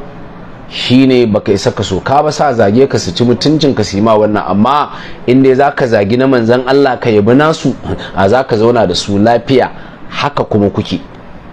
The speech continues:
Akwai amsoshi da ya kamata in bawa shi wannan shugaban shi'ar na Ghana.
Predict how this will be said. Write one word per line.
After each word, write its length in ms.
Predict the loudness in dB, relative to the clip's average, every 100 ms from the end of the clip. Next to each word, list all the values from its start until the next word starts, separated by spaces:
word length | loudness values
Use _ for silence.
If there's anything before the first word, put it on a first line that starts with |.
| -20 -20 -20 -20 -20 -20 -20 -20 -20 -18 -20 -20 -12 -8
Akwai 240 | -2 0
amsoshi 540 | 0 0 0 2 2 2
da 60 |
ya 80 | 2
kamata 420 | 0 0 0 -2
in 200 | 2 4
bawa 420 | 4 2 2 -2 -6 -18 -20 -18 -18 -18 -20 -20
shi 280 | -10 0 4
wannan 360 | 4 4 0 -4
shugaban 420 | -2 0 2 2
shi'ar 360 | 2 0 0 -2 -6 -16 -16 -16 -16 -16 -16 -16 -16 -18 -18 -18 -18 -18 -18 -18 -18 -18 -18 -18 -20 -20 -20 -18 -6
na 160 | 0 0
Ghana. 360 | 2 0 -2